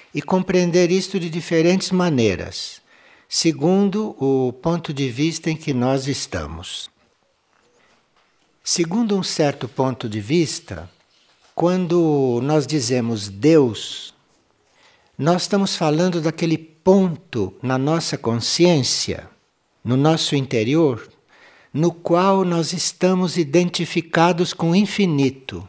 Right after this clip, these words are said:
compreende? Então, na nossa consciência, tem um nível, tem um ponto onde nós somos com o infinito.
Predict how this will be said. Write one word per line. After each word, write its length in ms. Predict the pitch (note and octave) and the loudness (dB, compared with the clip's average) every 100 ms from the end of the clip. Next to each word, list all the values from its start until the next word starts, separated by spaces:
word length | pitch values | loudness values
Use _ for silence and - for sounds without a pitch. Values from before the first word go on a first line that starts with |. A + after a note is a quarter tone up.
| - | -16
compreende? 640 | F2+ G2+ D#3 F#3+ C3+ A2 - _ _ _ _ _ _ _ | -16 -6 -2 -2 -2 -8 -18 _ _ _ _ _ _ _
Então, 180 | - F#3+ | 2 4
na 120 | G#3+ F#3+ | 4 2
nossa 260 | D#3 - | 2 -2
consciência, 1200 | - D3 C3+ - E3+ G3 G3 F3+ - - F2+ F#2+ - _ _ _ _ _ | -2 0 0 0 0 2 2 0 -2 -4 -8 -10 -16 _ _ _ _ _
tem 240 | - D3+ D#3 | -2 0 2
um 120 | C#3+ | 2
nível, 840 | C#3+ F3 G3 D3+ G#2 G2 E2+ G2 - _ _ _ - | 2 4 4 2 -2 -4 -6 -10 -18 _ _ _ -4
tem 220 | C#3+ D3+ | -2 -2
um 80 | C#3+ | -4
ponto 880 | - - F#3 E3+ C3+ - F#2 F2+ - _ _ _ | -2 2 4 2 -2 -8 -8 -8 -12 _ _ _
onde 400 | - E3+ F#3 F3 | -2 0 2 0
nós 280 | E3 E3+ F3 | 0 -2 -2
somos 680 | - - F#3 F3+ D3 A#2+ - | -6 -2 2 2 2 0 -4
com 320 | - F#3+ G3 | -2 2 4
o 80 | F#3+ | 2
infinito. 960 | F#3 - G3 E3 C#3+ C3 - - E2+ | 0 -2 -2 0 0 0 -6 -10 -10